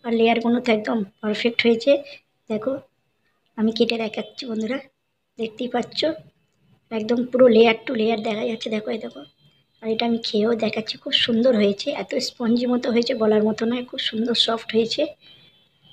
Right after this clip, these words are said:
খাবার মতো জিনিস একদম। এটা নয়া সালের জন্য বানাচ্ছি বন্ধুরা, দেখো কত সুন্দর লাগছে,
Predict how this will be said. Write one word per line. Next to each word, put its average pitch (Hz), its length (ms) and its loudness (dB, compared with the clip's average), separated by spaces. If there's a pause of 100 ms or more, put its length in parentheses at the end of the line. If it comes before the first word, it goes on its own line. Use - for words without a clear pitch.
(140)
খাবার 220 320 2
মতো 220 220 2
জিনিস 226 280 0
একদম। 240 240 -2 (100)
এটা 247 140 -2 (840)
নয়া 220 280 6
সালের 240 220 4
জন্য 233 160 2 (100)
বানাচ্ছি 214 280 0
বন্ধুরা, 226 300 2 (1000)
দেখো 226 240 -4 (520)
কত 226 180 -8
সুন্দর 233 340 0
লাগছে, 220 380 -6